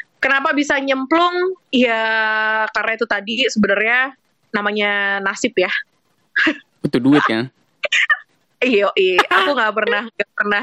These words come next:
Speaker 1: nggak pernah daftar. Sekalinya
Speaker 2: Hmm.
Speaker 1: daftar. <laughs> Ya, daftar yang lain yang keteknikan, nggak keterima, keterima.
Speaker 2: Sama, sama.
Speaker 1: M T-nya susah bener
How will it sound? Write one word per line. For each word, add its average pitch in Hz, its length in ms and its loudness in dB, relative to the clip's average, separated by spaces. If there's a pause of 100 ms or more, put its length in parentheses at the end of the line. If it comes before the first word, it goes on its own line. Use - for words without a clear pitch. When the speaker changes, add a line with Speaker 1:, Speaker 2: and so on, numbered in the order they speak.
Speaker 1:
nggak 202 400 -2
pernah 202 320 2 (160)
daftar. 190 560 -2 (160)
Sekalinya 202 480 0
Speaker 2:
Hmm. 214 80 -2
Speaker 1:
daftar. - 560 -6
<laughs> 285 80 -8 (520)
Ya, 254 220 2
daftar 240 480 -2
yang 247 160 0
lain 262 320 0
yang 262 60 -2
keteknikan, 269 580 -2
nggak 277 840 4 (120)
keterima, 294 320 0
keterima. - 640 0 (580)
Speaker 2:
Sama, 110 340 0 (140)
sama. 285 240 0
Speaker 1:
M - 80 -12
T-nya 311 480 -2
susah 359 340 2
bener 427 280 0